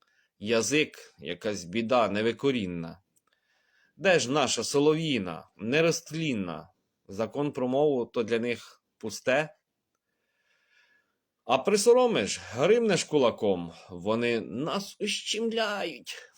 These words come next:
помогіть! І тільки но заскиглять язиком,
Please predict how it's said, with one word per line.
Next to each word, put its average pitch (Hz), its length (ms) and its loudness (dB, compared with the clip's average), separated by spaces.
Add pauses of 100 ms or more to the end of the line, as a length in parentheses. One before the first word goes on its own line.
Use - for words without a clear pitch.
помогіть! 240 880 -4 (1000)
І 196 140 2
тільки 208 440 0
но 143 140 4
заскиглять 127 920 0
язиком, 113 840 -2